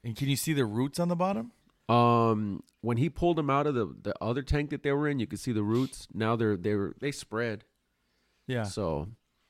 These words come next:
Speaker 2: yeah, they
Speaker 1: Nice.
Speaker 2: got,
Speaker 1: And
Speaker 2: they've
Speaker 1: you,
Speaker 2: gotten
Speaker 1: is it
Speaker 2: bigger.
Speaker 1: helping?
Speaker 2: Heck no, dude. <laughs> Still get algae in this piece.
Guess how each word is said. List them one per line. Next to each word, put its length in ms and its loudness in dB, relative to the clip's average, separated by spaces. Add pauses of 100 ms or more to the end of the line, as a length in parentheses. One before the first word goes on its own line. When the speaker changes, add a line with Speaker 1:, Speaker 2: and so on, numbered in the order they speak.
(600)
Speaker 2:
yeah, 100 0
they 120 6
Speaker 1:
Nice. 200 2
Speaker 2:
got, 80 -2
Speaker 1:
And 100 2
Speaker 2:
they've 100 6
Speaker 1:
you, 40 0
Speaker 2:
gotten 160 4
Speaker 1:
is 80 0
it 40 4
Speaker 2:
bigger. 100 4
Speaker 1:
helping? 420 4 (640)
Speaker 2:
Heck 320 -10
no, 260 -2
dude. 400 -2 (680)
<laughs> 640 -18
Still 340 -4
get 160 4
algae 340 0
in 80 -4
this 140 -4
piece. 480 -8